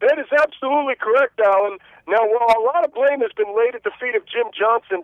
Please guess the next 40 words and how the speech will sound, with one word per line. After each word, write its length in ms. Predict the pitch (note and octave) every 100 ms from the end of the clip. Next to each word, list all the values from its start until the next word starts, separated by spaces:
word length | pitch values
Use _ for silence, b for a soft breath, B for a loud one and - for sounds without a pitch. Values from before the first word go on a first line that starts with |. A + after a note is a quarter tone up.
| -
for 120 | F3+
his 100 | D#3
nine 360 | E3+ A3 A#3 A3
blown 300 | G#3+ A3+ G#3+ - -
saves, 380 | A3+ G3+ D#3+ - - B -
I'm 240 | D4+ E4+
of 100 | D4+ C#4
the 80 | B3
opinion 480 | - A3+ B3 A3+ G3+
that 140 | F3+
the 100 | F#3+ -
offense 460 | C4+ C4 B3+ B3 -
shares 280 | A3+ G#3 F#3
at 140 | D#3
least 400 | E3 B3 C#4+ -
as 100 | A3 -
much 220 | F#3+ G#3+ - -
blame. 400 | G#3 A3 G3 B2 _ B B
If 100 | D#3+ -
we 140 | D4+
were 160 | D#4 C#4+
doing 260 | D4 C#4
a 60 | A3
better 320 | - C#4 C4+
job 300 | - C4 B3+
of 100 | G3+ -
getting 260 | A#3+ C4
on 180 | B3+ B3+ -
base 300 | A#3+ A#3 A3+ F3
and 100 | -
driving 440 | G#3+ B3 A3+ A#3+
in 100 | A#3
runs, 380 | G3+ A3 A3 A3 - B B
we'd 200 | B3 D4+
be 140 | B3 -
scoring 360 | - C#4+ D4 A#3
enough 220 | G#3+ G#3 G#3
runs 200 | G#3+ A3
to 80 | G#3+
prevent 400 | - F3+ A3 D#4